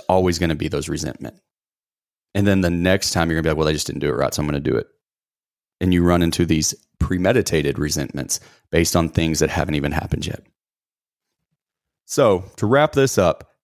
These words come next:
clear expectations for everyone you have relationships with. Just change the game. Openly communicate.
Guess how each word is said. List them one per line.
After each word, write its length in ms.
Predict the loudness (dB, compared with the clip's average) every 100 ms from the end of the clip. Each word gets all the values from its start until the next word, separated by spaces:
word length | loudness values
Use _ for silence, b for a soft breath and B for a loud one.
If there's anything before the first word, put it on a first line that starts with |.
| _
clear 320 | -2 2 4
expectations 1000 | 2 2 -2 0 -2 -2 -6 -10 -12 -16 _ _ _ _ _
for 320 | -2 0 0 -4 _ 0
everyone 400 | 2 4 2 2
you 120 | 0
have 140 | -2 -2
relationships 640 | -4 -4 -8 -10 -10 -10
with. 240 | -12 -14 _ _ _ _ _ _ _ _ _ _ _ _ _ _
Just 260 | -2 -2
change 460 | -2 2 2 0 -4
the 80 | -6
game. 400 | -6 -8 -10 -18 _ _ _ _ _ _ 0
Openly 420 | 2 4 2 0
communicate. 680 | -2 -4 -4 -6 -6 -8